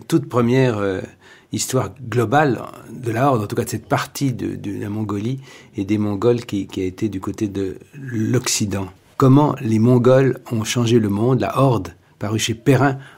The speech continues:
en deux mille vingt-trois, dont je rappelle qu'il a obtenu le Grand Prix des rendez-vous de l'histoire de Blois. Et puis Marie Favreau, comme, euh, vous ne négligez pas le ruissellement du côté de la jeunesse de votre compétence et de vos découvertes, vous avez, euh,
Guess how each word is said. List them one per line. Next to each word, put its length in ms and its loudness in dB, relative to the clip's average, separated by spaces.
en 100 -2
deux 140 2
mille 200 6
vingt-trois, 360 -2
dont 100 2
je 80 -4
rappelle 340 -2
qu'il 500 -4
a 40 -4
obtenu 420 -4
le 100 -4
Grand 220 2
Prix 200 0
des 60 -2
rendez-vous 360 -2
de 100 -2
l'histoire 400 -2
de 100 -2
Blois. 340 4
Et 100 2
puis 140 4
Marie 200 4
Favreau, 280 4
comme, 300 4
euh, 260 0
vous 180 2
ne 140 6
négligez 480 4
pas 200 0
le 240 0
ruissellement 840 2
du 100 -10
côté 260 -2
de 80 -4
la 220 -4
jeunesse 640 0
de 100 -2
votre 380 -10
compétence 640 -4
et 60 -4
de 80 -6
vos 80 -4
découvertes, 640 -2
vous 180 0
avez, 400 4
euh, 140 0